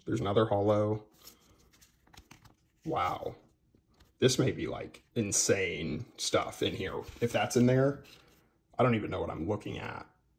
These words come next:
So y'all are gonna have to let me know, because I honestly, I don't even know how to look these up. At least the other one, I knew what character it was, and that was an English card. Um, I don't speak Japanese, unfortunately, um, but these may be insane. They may be worth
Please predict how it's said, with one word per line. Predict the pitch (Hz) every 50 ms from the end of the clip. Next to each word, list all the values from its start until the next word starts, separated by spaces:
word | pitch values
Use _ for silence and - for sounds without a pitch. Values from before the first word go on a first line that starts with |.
| _ _ -
So | - - 120 - - - - 113 - - - _ - _ -
y'all | - 117 117 120
are | 120
gonna | 120 117
have | 113 110
to | -
let | 101 104 -
me | -
know, | 101 104 101
because | 101 110 110
I | 113 117 120
honestly, | - 120 120 120 117 110 107
I |
don't | 110 120 120
even | 113 104
know | 104
how | 101 101
to | 104
look | 98 98 95 -
these | 107 101 -
up. | - 104 98 - -
At | - 110
least | 107 120 -
the | 98 95
other | 98 101
one, | 117 117 117 113 117 117 117 - -
I | 110
knew | 110 107
what | 101 95
character | - - 113 107 107 110
it | 95 -
was, | 104 110 107 107
and | 104 98
that | 98
was | 95 104 101
an | - -
English | - 107 107 110 110 110 -
card. | - - 113 113 117 127 139 139 - - - - - - - - _ _ _ _ - -
Um, | - 160 160 - -
I | -
don't | - 107 - -
speak | - - - - -
Japanese, | - 113 107 - 110 110 110 120
unfortunately, | 113 117 - 117 117 - 113 101 - - 123 123 131 127 - - - -
um, | - - - - - - - - 110 - - - - -
but | - - - - - - - - - - - _ _ _ _ _ _ _ _ _ _ _ _ _ _ _ _ _ _ -
these | - - - 117 117 113
may | 117 113 107
be | 104 104 104
insane. | 98 98 - - - 113 110 110 110 110 107 110 110 110 113 117 - - - _ -
They | - 120 -
may | 160 -
be | - - 71
worth | - - - - -